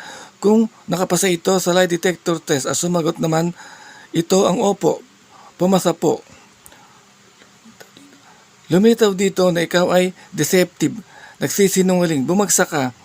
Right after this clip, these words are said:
Diin ni Tulfo nang isiwalat ang resulta ng test ng N B I. Ikinulong naman ng Senado si Pablo matapos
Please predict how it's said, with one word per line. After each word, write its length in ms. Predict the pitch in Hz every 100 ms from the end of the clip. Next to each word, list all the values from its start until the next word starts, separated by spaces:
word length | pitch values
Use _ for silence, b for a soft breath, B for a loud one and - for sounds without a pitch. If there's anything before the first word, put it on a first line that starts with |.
| B B
Diin 320 | - 139 208 208
ni 80 |
Tulfo 400 | 202 202 190 156
nang 240 | 151 175 180 B B B B B B _ _ _ _
isiwalat 560 | - 190 180 190 196 180
ang 80 | 180
resulta 560 | 170 180 165 - 160
ng 240 | 160 160 180 _ -
test 240 | 185 175
ng 80 | 165
N 160 | 170 170
B 240 | 165 143
I. 240 | 120 113 117 - B B B B B B B _ _ _ _ _ _ _ _ _ _ _ - - - _ _ _ - - - - _ B -
Ikinulong 320 | 165 202 202 233
naman 240 | 226 214
ng 120 | 202 185 185 - _ -
Senado 480 | 185 185 185 196
si 80 | 185
Pablo 400 | 175 190 170 170
matapos 560 | 147 - 185 185 -